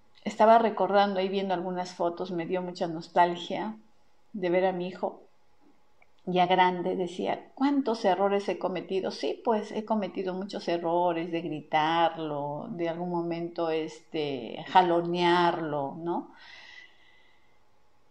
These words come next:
Y, y había un poco de culpabilidad, eh, el hecho de todos los episodios que he estado recordando y lo que pasó a mi hijo, y decía, "Finalmente,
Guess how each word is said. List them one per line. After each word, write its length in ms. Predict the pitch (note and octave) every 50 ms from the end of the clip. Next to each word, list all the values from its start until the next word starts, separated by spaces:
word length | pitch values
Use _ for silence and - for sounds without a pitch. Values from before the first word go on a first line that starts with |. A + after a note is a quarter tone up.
| - - - - - - - -
Y, 800 | A#3 A#3 A#3 A3+ A3+ A3 G#3+ G#3 G#3 G#3 G3 - - - - -
y 140 | A3+ A3+
había 280 | A3 A3+ B3+ C4 C#4+ C#4
un 120 | C#4+ C#4
poco 240 | - B3+ A#3+ B3 B3+ B3+
de 140 | B3 A#3+
culpabilidad, 1040 | - G#3+ G3 - - F#3+ F#3 F3+ E3+ E3+ E3+ F3 E3+ F#3 F#3+ G#3 G#3+ G#3+ A3 A3 G#3+ - - -
eh, 680 | F#3 F3+ F3 E3+ E3+ E3+ E3+ F3 F3 E3+ E3+ F3 F3+ F3 F3 E3+ - - - - - - - - - - - - - - - C4+ A#3
el 160 | G3+ F#3+ G3+
hecho 240 | G#3 G#3+ G#3 A#3+ A#3
de 120 | A3 G3+
todos 300 | - - A3 A3 G#3+ G#3+
los 220 | G#3+ G#3 G3+ G3+ G3
episodios 720 | F3+ - - F3+ F3 F3 - - G#3 G3+ G3+ G#3 G#3 G#3
que 80 | -
he 40 | F3+
estado 320 | - - F3 F3+ F3+ F#3 F#3+
recordando 600 | G3 F#3 F3 - E3+ D#3+ E3+ E3+ F#3 F#3+ F#3 F3+
y 80 | E3+ E3
lo 140 | E3 D#3 D#3
que 80 | D3+
pasó 280 | D3 - D3+ - - -
a 40 | F3+
mi 180 | F3 F3 F3+
hijo, 360 | F3+ F3 - - G3+ B3+ B3+ - - _ - - - - _ - - -
y 80 | G#3
decía, 560 | G3+ G3 F#3+ - - A3 G#3+ G#3 G#3 A3 A3+ - - - - - - - - - -
"Finalmente, 1120 | - - A#3 A3+ A#3+ C4 C4 C4+ C#4 C4 B3 A#3 A#3 A3 G#3 G3 G3+ - A3+ - - - -